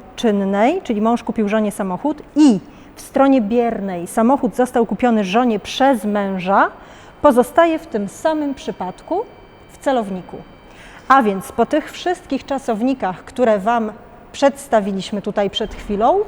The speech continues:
jeżeli mamy dopełnienie dalsze, czyli wskazanie adresata danej sytuacji, to wtedy wystąpi celownik. Kolejna funkcja to takie stany emocjonalne, ale czasami też fizyczne,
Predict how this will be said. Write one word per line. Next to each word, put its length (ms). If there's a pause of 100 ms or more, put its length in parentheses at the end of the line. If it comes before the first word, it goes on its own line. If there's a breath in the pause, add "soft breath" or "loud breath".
(400 loud breath)
jeżeli 380
mamy 240
dopełnienie 580
dalsze, 380
czyli 180
wskazanie 720
adresata 920
danej 420
sytuacji, 880 (600 loud breath)
to 80
wtedy 320
wystąpi 520
celownik. 720 (840 loud breath)
Kolejna 480
funkcja 720 (540)
to 360 (200)
takie 300
stany 920 (300)
emocjonalne, 1500
ale 200
czasami 400
też 340
fizyczne, 760